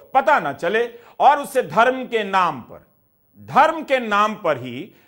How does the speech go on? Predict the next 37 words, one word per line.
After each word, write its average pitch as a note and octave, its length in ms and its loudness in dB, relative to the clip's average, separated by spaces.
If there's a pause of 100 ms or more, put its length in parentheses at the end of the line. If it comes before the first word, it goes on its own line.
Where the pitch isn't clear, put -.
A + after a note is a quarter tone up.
(120)
बेवकूफ G3 800 0
बनाया D#3+ 460 -2
जाता A2+ 380 -10
रहे। G#2 220 -16 (460)
तय C#4 180 4
आपको A#3+ 380 4
करना F3 380 -2
है G3+ 180 -2
कि E3+ 200 -4
आप F3+ 340 2
जनता D#3 420 -2
तक - 360 -2 (220)
चंदे F#3+ 440 2
के C4 180 -2
इस E3+ 160 -6
धंधे F3+ 320 -2
की G3 180 -10
कहानी D#3 540 -6 (380)
कैसे A#3+ 360 2
पहुंचाएंगे। C#3+ 800 -4 (280)
आप B3+ 260 0
पूछिए D4 360 -2
आसपास A3 580 0
के E3+ 120 -6
लोगों C3+ 320 -6
से, F3 300 -6
उन्हें G#3 260 -8
इसके G3+ 220 -10
बारे D#3+ 320 0
में F3+ 240 -8
पता C#3+ 280 -4
नहीं D#3 240 -8
होगा। E3 280 -4 (380)
कारण B3+ 320 4
हमने A3 300 -4
बता D#3+ 360 0
दिया, E3+ 420 -2